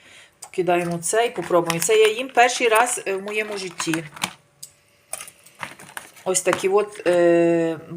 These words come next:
я різні є. Тут є рікотта і спіначі всередині. Це от ще все стоїть, нема часу розгрузити. Бачите?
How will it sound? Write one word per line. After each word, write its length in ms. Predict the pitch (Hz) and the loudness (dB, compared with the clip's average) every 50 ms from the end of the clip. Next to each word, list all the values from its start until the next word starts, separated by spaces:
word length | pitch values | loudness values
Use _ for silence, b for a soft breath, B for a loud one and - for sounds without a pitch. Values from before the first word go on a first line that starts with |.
| 175 170 - 170 190 | -14 -14 -14 -14 0
я 220 | 196 220 220 214 | 6 6 6 6
різні 360 | 208 254 294 311 - 233 226 | 6 4 0 0 0 -2 -4
є. 200 | 208 202 208 196 | -2 0 0 0
Тут 220 | - - 254 254 247 | 0 0 -8 -6 -4
є 80 | 254 | -4
рікотта 440 | 254 247 254 - - 302 302 302 254 | -4 -4 -6 -2 -2 -2 0 2 0
і 60 | 247 | 0
спіначі 640 | 233 - - - 226 202 190 170 165 151 151 - 143 | 0 -2 -4 -8 -6 -4 -2 -2 -2 -2 -4 -4 -2
всередині. 720 | - - 165 151 151 151 156 151 147 160 156 151 160 151 - - - - - - - _ _ _ - - - - B B B B B B B B B - | -2 -2 -2 -2 -6 -8 -10 -10 -10 -12 -12 -14 -14 -16 -20 -20 -20 -20 -20 -20 -20 _ _ _ -18 -18 -18 -20 B B B B B B B B B -16
Це 200 | - - 190 180 | -12 -8 -4 -2
от 180 | 175 170 170 - | -2 -2 -2 -4
ще 160 | - - 165 | -8 -10 -8
все 220 | - - - 175 | -6 -4 -4 -4
стоїть, 380 | 170 - - 180 185 180 185 175 | -4 -6 -8 -10 -10 -10 -10 -10
нема 220 | 175 170 175 170 | -10 -8 -8 -8
часу 320 | 170 - 180 170 170 170 165 | -6 -6 -8 -8 -8 -10 -10
розгрузити. 680 | 160 151 147 151 156 151 151 160 156 151 - - 156 147 - _ _ - - _ - _ _ _ B B B B B B B B B B B B B - - - - - - - - - - - - - - - - _ _ _ _ _ _ _ _ _ _ _ - _ _ _ _ _ b b b b b b b b _ _ _ _ _ _ _ _ _ _ _ _ _ - - | -10 -10 -10 -10 -10 -10 -10 -10 -10 -12 -12 -18 -20 -20 -20 _ _ -20 -20 _ -20 _ _ _ B B B B B B B B B B B B B -16 -16 -16 -14 -16 -18 -20 -20 -20 -20 -20 -20 -20 -20 -20 -20 _ _ _ _ _ _ _ _ _ _ _ -20 _ _ _ _ _ b b b b b b b b _ _ _ _ _ _ _ _ _ _ _ _ _ -14 -12
Бачите? 480 | 170 170 175 - - - - 214 202 | -10 -10 -8 -8 -10 -10 -10 -12 -12